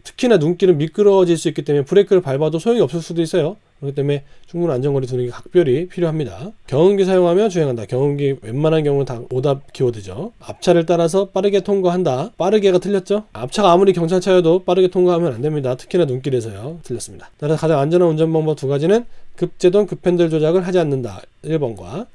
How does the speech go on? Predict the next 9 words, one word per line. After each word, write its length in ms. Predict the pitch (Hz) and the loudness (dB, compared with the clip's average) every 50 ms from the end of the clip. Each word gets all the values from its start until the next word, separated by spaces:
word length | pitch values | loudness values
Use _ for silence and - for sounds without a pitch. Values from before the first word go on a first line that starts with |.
| - | -12
앞차와 460 | - 120 123 - _ - 170 160 165 160 | -10 -10 -10 -10 _ 0 2 2 2 2
충분한 380 | - 220 226 220 220 220 202 170 | 0 -4 -2 0 0 2 2 2
안전거리를 440 | 151 151 160 156 156 151 151 147 | 2 0 0 0 0 0 0 -2
두고 200 | 139 151 170 202 | -2 0 -2 -2
주행한다. 540 | 185 - 147 135 123 117 110 113 139 156 147 - | 0 0 -2 -2 -2 -2 -4 -6 -6 -8 -8 -10
삼 240 | - - 160 151 | -8 -8 -6 -6
번이 340 | 139 131 127 165 214 220 - - | -4 -2 0 0 -2 -2 -4 -10
답이 400 | - 127 113 98 95 113 160 208 - - | -12 -12 -12 -10 -8 -8 -8 -8 -10 -14
되겠습니다. 760 | - - 104 117 - - 123 104 90 85 87 87 107 165 226 | -14 -12 -10 -10 -8 -8 -10 -10 -12 -14 -14 -10 -8 -8 -8